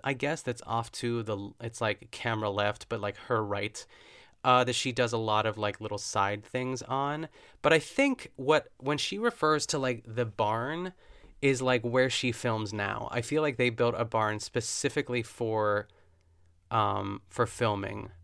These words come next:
At least I think it's called the barn, 'cause I watched a video, I think it was her and Katie Cour-, uh, Couric,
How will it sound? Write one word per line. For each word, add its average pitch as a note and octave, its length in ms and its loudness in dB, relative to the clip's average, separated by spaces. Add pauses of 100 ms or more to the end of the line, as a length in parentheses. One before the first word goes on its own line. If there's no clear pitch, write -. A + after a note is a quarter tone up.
At E3 100 2
least G#3+ 260 2
I G#3+ 80 2
think - 380 0
it's A#2+ 160 0
called G2 260 -4
the G2 80 -6
barn, G#2 340 -4
'cause C3+ 140 -2
I D3 80 4
watched F3+ 280 0
a D3+ 60 2
video, C3 280 0
I B2 80 2
think D3 160 -6
it - 20 -2
was C3 140 -2
her A#2+ 180 2
and A2+ 100 0
Katie A2 220 0
Cour-, A2+ 400 -2
uh, A2 200 0
Couric, - 540 -2